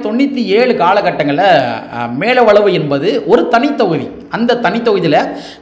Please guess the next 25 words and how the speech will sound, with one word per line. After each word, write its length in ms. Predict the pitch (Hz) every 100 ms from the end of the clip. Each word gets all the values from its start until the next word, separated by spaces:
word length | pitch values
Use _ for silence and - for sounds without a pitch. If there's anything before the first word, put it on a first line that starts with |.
| -
தலித் 260 | 202 302 285
சமுதாயத்தை 420 | 285 285 285 277 -
சார்ந்தவர்கள் 420 | 247 247 247 233
மட்டும்தான் 340 | 233 233 254 -
போட்டி 220 | 233 240
போட 180 | 240 202
முடியும், 320 | 180 165 143 151
வேற 100 | 170
யாரும் 300 | 175 196 175
போட்டி 180 | 190 180 160
போட 120 | 156 139
முடியாது. 360 | 143 156 131 - - - - - -
ஆனா 100 | 247 220 277
அப்படி 200 | 277 269 269
இருந்த 180 | 302 277
போதும் 240 | 262 254 233
கூட 120 | 277 233
இடைநிலை 340 | - 285 277 -
ஜாதியை 340 | 240 226 240 233 226
சேர்ந்த 200 | 214 277 180
ஜாதி 320 | 190 254 247 180
வெறியர்கள் 340 | 208 247 214 185
என்ன 120 | 202 175
பண்றாங்கன்னா, 440 | 156 156 147 202 226 139 180
இந்த 260 | 262 247